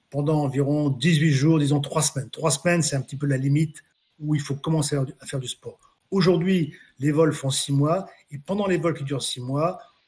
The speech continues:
on fait, les astronautes, les astronautes font deux heures et demie de sport par jour en courant sur un tapis roulant, en faisant du vélo ergomètre avec les jambes et avec les mains pour faire du muscle et en faisant des,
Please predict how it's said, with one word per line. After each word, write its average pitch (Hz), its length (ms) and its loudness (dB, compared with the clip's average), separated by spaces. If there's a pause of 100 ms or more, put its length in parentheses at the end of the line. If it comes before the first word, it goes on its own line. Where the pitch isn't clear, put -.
(100)
on 160 140 -2
fait, 165 340 -4
les 151 140 -2
astronautes, 160 380 -4
les 139 140 -4
astronautes 160 320 -4
font 160 280 -6 (240)
deux 196 400 0
heures 165 100 4
et 160 60 2
demie 156 100 -2
de 151 80 0
sport - 300 -8
par - 160 -8
jour 196 400 -2 (400)
en 147 120 -4
courant 196 360 0
sur 151 200 -2
un 143 60 -2
tapis 143 240 -6
roulant, 135 520 -4 (340)
en 143 200 -2
faisant 170 440 0
du 147 100 2
vélo 160 260 4
ergomètre 151 600 0
avec 135 200 -4
les 135 120 0
jambes 143 420 0
et 170 120 2
avec 143 260 0
les 139 80 -2
mains 143 220 0
pour 156 280 -4
faire 139 160 -6
du 131 80 -10
muscle 175 380 -2 (380)
et 185 300 2
en 143 80 -8
faisant 151 600 -2
des, 127 360 -6